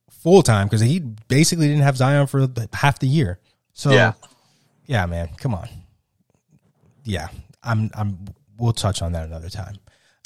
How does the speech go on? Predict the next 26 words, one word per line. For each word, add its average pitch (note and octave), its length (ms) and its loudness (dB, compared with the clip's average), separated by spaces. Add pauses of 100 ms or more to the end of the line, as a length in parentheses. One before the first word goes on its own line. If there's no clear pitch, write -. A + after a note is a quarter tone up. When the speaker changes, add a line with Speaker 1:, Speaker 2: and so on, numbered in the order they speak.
Speaker 1:
Uh, G2 380 -6 (260)
yeah, B2+ 240 0
so A#2 320 2 (360)
that's C3+ 160 -4
how D#3 120 4
I D3+ 60 4
feel D#3+ 160 -2
about C#3+ 280 0
that. C#3+ 320 4
I A#2+ 80 -10
know B2 120 -4
we B2 80 -4
got A#2 180 -6
this A#2 180 -8
next A#2 200 -4
topic A2 360 -2
that - 180 -6
you're G#2+ 100 -2
gonna G#2+ 160 0
go G#2 60 2
ahead G2+ 140 0
and G#2 100 -4
take G#2 200 -4
over, G2+ 200 -2
Lucas. G2+ 480 -6 (2250)
Speaker 2:
Yeah, D3 280 4